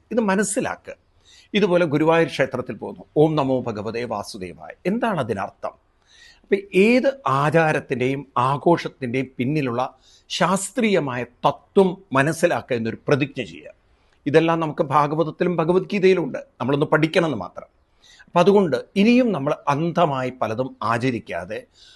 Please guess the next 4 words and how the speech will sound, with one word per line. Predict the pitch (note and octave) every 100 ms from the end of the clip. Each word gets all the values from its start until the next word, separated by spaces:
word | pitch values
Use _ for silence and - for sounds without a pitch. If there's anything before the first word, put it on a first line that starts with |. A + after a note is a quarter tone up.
| _ E3
ആ | F#3+ G#3+ -
ആചാരത്തിൻ്റെ, | C3 C#3 D#3 D3+ A2+ - G#2 B2 C3+ -
അനുഷ്ഠാനത്തിൻ്റെ, | C3+ D#3+ D#3+ D3+ B2+ G2+ - A2 D3+ -
ആഘോഷത്തിൻ്റെ, | A#2+ D#3 E3 F3+ D3 - - G2